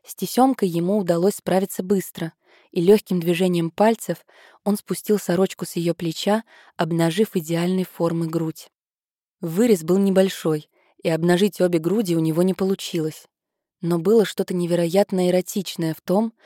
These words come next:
что его глазам предстал один сосок. Он облизнул пересохшие от волнения губы и, глядя ей в глаза, молча легонько провел ладонью по соску.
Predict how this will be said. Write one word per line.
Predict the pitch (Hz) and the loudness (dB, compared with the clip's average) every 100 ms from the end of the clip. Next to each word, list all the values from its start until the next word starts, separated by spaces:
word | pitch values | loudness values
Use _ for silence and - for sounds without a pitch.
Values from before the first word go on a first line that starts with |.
| - _ | -20 _
что | - - | -14 -6
его | 170 170 | -2 0
глазам | 170 160 190 208 | 0 0 0 0
предстал | 170 - 180 185 | -4 -4 -2 0
один | 165 156 175 | 0 -2 -4
сосок. | - 170 - 160 - - _ _ _ _ - - _ - | -4 -8 -6 -6 -8 -20 _ _ _ _ -20 -20 _ -2
Он | 208 | 0
облизнул | 214 185 180 196 214 | 2 2 2 2 2
пересохшие | 185 180 - 190 - | 0 0 0 0 -2
от | 170 | -2
волнения | 170 175 180 165 | 0 0 2 0
губы | 160 175 220 170 165 - - - | 0 -2 0 0 -4 -16 -20 -12
и, | 165 | -4
глядя | 170 208 175 | 2 2 2
ей | 170 185 | 0 0
в | 165 | 0
глаза, | 170 160 170 202 - _ _ _ - | -4 0 0 0 -2 _ _ _ -8
молча | 175 180 208 220 - | 0 2 2 0 -2
легонько | 175 165 170 190 202 175 | -2 -2 0 0 0 -4
провел | 170 165 170 | -2 2 2
ладонью | 165 160 160 175 165 | 2 0 0 0 -2
по | 175 | -6
соску. | - 170 - 165 156 | -6 -8 -6 -8 -8